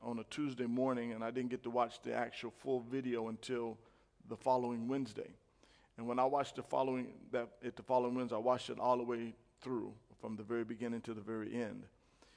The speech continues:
And, uh, and it broke me. It, it, it, to my core, I cried when I saw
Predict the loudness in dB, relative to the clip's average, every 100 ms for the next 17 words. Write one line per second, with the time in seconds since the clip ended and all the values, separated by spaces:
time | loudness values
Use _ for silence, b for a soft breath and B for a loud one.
0 | b b _ -2 2 2 2 2 0 0
1 | -2 -2 -2 0 0 0 2 2 2 0
2 | -8 -10 -16 -6 -4 -2 -2 -4 -6 -14
3 | -4 -2 0 -2 -2 4 6 6 4 0
4 | 4 6 6 2 -6 -14 -10 -4 -4 -4
5 | -2 0 0 -2